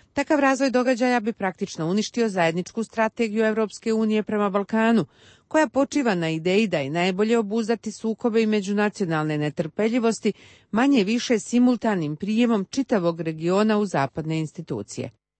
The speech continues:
Kako stvari sada stoje, piše Financial Times, sve bi se moglo završiti s regionom podijeljenim na veliki prozapadni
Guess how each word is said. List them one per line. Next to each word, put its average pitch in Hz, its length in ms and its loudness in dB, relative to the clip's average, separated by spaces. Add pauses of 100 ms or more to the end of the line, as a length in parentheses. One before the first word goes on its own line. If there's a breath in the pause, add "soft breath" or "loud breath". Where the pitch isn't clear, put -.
(160)
Kako 208 260 0
stvari 139 360 0
sada 151 360 -4
stoje, 233 420 2
piše 208 360 -6
Financial 226 540 -2
Times, 240 340 0 (380 soft breath)
sve 320 180 0
bi 269 80 0
se 220 140 -2
moglo 214 240 2
završiti 175 580 -2
s - 140 -14
regionom 170 600 0
podijeljenim 226 720 0
na 202 120 0
veliki 185 540 0 (320 soft breath)
prozapadni 156 880 -2